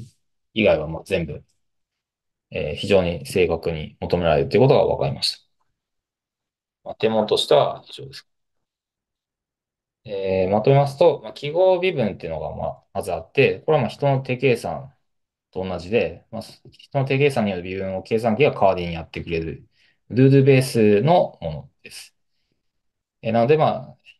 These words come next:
えー、ログっていうのが入ってきたら、X分の一って返すっていう、まあ、if文がめっちゃ書かれてるようなもんだと思えばいいと思います。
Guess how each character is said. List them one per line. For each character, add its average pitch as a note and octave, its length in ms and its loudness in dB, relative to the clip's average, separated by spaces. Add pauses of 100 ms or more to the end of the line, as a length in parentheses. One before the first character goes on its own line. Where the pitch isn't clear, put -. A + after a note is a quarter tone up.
(140)
え F2+ 680 -6
ー、 - 20 -8
ロ A2+ 120 2
グ D#3 100 6
っ C3+ 80 2
て - 240 -10
い - 20 2
う G#2+ 40 4
の G#2 40 4
が F2+ 240 4
入 - 260 -6
っ - 20 -8
て G#2 120 -4
き - 60 -10
た D#3 100 6
ら、 - 420 0
X - 340 -12
分 F#2+ 120 -6
の F#2 80 -4
一 F2 240 -8
っ - 60 -16 (340)
て - 80 -8
返 F#2+ 220 4
す D#2 140 -8
っ - 20 -6
て C#2 140 -12
い D2+ 100 -6
う、 C#2+ 220 -8
ま F2 160 -4
あ、 D#2+ 40 -4
if G2+ 220 -2
文 G#2 200 4
が F#2+ 140 6
め F2+ 120 -2
っ E2+ 60 -10
ち - 140 2
ゃ F#2+ 40 6
書 - 180 -4
か F#2+ 120 2
れ F2 80 0
て D#2 100 -8
る D#2+ 60 -4
よ E2 60 -2
う - 40 -4
な D#2 60 -8
も D#2+ 140 -8
ん - 20 -8
だ D2+ 120 -10
と - 260 -8 (220)
思 F2+ 160 0
え E2 60 -2
ば D#2+ 100 -4
い D#2+ 60 -6
い - 20 -10
と D2+ 80 -8
思 D2+ 100 -8
い D#2 80 -10
ま D#2 80 -16
す。 - 200 -20